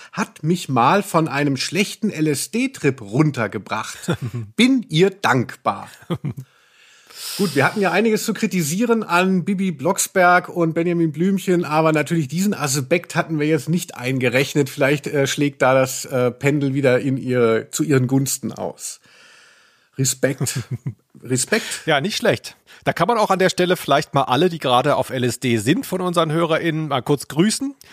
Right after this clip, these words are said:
Speaker 2: Achtung, hinter euch ein riesiger Agerfrosch. Ach nee, war nur ein Witz.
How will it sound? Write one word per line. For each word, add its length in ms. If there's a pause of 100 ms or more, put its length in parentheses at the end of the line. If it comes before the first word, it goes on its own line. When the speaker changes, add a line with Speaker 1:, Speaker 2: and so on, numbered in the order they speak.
(360)
Speaker 2:
Achtung, 260
hinter 320
euch 360 (360)
ein 240
riesiger 440
Agerfrosch. 760 (520)
Ach 200
nee, 160
war 100
nur 140
ein 60
Witz. 260